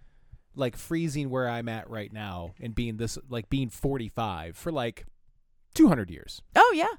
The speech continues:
Speaker 2: I'd be, I'd be chill with being this, like, hot thirty-five-year-old mom person
Speaker 1: Yeah.
Speaker 2: for a couple hundred years.
Speaker 1: Yeah.
Speaker 2: But then again, as we've said many times, 'cause we always do, we always do this when we talk about immortality in these books,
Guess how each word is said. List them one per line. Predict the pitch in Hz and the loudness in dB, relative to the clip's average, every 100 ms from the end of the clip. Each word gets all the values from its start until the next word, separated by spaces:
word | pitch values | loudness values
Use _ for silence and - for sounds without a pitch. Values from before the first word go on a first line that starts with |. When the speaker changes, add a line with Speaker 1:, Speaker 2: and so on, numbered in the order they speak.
| - _ _ _ _ - | -12 _ _ _ _ 2
Speaker 2:
I'd | - 349 | 2 4
be, | 440 - | 0 4
I'd | 277 320 | 2 2
be | 403 | -2
chill | - 254 | 4 4
with | 214 - | 4 0
being | 208 196 | 0 0
this, | 185 185 - - | -2 -6 -8 -4
like, | 185 | -2
hot | - 190 - | 2 0 0
thirty-five-year-old | 202 185 196 180 180 165 165 | -4 -2 -2 -2 0 0 0
mom | 160 156 160 - | -2 -2 -6 -10
person | - 180 - 175 220 - | -6 -4 -4 -6 -6 -6
Speaker 1:
Yeah. | 226 107 - | -4 -6 -4
Speaker 2:
for | 190 175 - _ _ _ 220 | -2 -2 -6 _ _ _ -10
a | |
couple | - 180 175 | -6 -4 -4
hundred | 165 170 | -4 -4
years. | 165 214 320 | -4 -4 -2
Speaker 1:
Yeah. | - - _ _ _ _ - | -2 -2 _ _ _ _ -4
Speaker 2:
But | 196 214 | 2 4
then | 214 | 4
again, | - 208 170 - | 4 0 0 -2
as | - 190 | -10 -8
we've | 202 | -4
said | 214 180 | 0 0
many | 190 180 | 0 -4
times, | 160 185 165 | -2 -4 -4
'cause | 185 | -4
we | 185 | 0
always | 175 170 170 | 2 0 -2
do, | 180 | -4
we | 190 185 | 0 2
always | 185 180 | 2 2
do | 170 | 0
this | 165 175 | -4 -4
when | |
we | 160 | -6
talk | 180 165 | -6 -6
about | 175 160 160 | 0 0 0
immortality | 170 160 170 160 165 | -4 -4 -2 -2 -2
in | 165 | -4
these | 160 | -4
books, | 160 156 - | -4 -4 -4